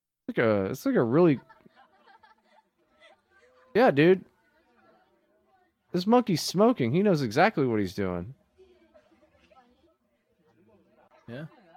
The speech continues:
Speaker 1: Oh, this is, yeah, this is in Korea. Why are they giving that monkey cigarettes, man?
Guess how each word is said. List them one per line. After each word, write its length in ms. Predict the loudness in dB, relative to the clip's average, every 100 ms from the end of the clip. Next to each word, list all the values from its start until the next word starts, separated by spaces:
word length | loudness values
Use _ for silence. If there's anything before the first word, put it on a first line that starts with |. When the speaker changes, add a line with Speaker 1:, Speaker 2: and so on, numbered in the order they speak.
| _ _ _ _ _ -2
Speaker 1:
Oh, 240 | 2 2
this 160 | 0 -2
is, 260 | -6 -8 -6
yeah, 220 | -2 0
this 180 | 0 -2
is 40 | -2
in 140 | -4
Korea. 480 | -2 -2 0 -2 -6 _ _ _ _ _ _ _ _ _ _ _ _ _ -20 -20 _ _ _ _ -10
Why 240 | -2 2
are 80 | 2
they 120 | 2
giving 220 | 2 0
that 120 | 0 0
monkey 300 | -2 -2 -8
cigarettes, 600 | -4 -6 -4 -6 -8 -12
man? 260 | -10 -10